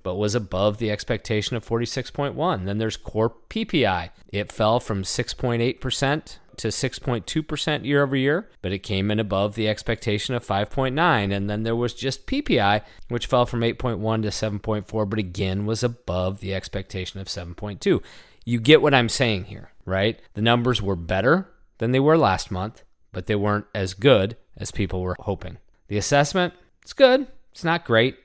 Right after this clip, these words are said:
It did not do a thing to change the market's expectation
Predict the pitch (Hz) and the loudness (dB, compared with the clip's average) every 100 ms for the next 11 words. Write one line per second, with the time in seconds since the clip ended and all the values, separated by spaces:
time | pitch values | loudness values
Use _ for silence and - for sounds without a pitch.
0 | - - 127 151 139 139 139 131 117 127 | -20 -2 0 2 4 6 4 0 -2 0
1 | 127 - 107 104 - - 165 151 101 98 | 0 -4 -6 -6 -10 -6 -2 -2 -2 -6
2 | 120 - - - _ _ - 113 - 131 | -14 -18 -20 -20 _ _ -8 -6 -2 2
3 | 123 117 113 113 110 104 101 101 90 104 | 2 2 0 -2 -2 -2 -4 -6 -6 -8
4 | - 101 - 110 104 - 104 101 | -8 -8 -8 -6 -6 -4 -6 -8